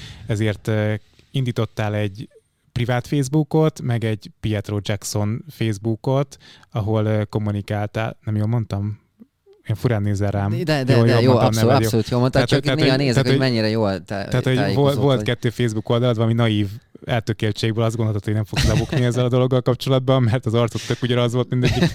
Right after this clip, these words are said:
Speaker 2: <laughs>
Speaker 1: ö, profilon. De hogy, ö, mennyire titkolják a fiúk, hogy mivel foglalkoznak a szüleik előtt, a, a barátaik előtt, vagy a nagyvilág előtt?
Speaker 2: Én azt mondom, hogy most már el-, elértünk. Én azért is jöttem egyébként ide be, mert, ö,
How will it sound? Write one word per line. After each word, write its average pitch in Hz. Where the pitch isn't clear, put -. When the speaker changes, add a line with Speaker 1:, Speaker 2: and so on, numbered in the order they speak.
Speaker 2:
<laughs> 135
Speaker 1:
ö, 131
profilon. 143
De 131
hogy, 120
ö, 123
mennyire 135
titkolják 113
a 104
fiúk, 110
hogy 107
mivel 104
foglalkoznak 101
a 101
szüleik 120
előtt, 110
a, 98
a 101
barátaik 107
előtt, 107
vagy 107
a 101
nagyvilág 104
előtt? 117
Speaker 2:
Én 123
azt 139
mondom, 123
hogy 113
most 113
már 117
el-, 127
elértünk. 113
Én 123
azért 120
is 95
jöttem 95
egyébként 98
ide 92
be, 92
mert, 95
ö, 107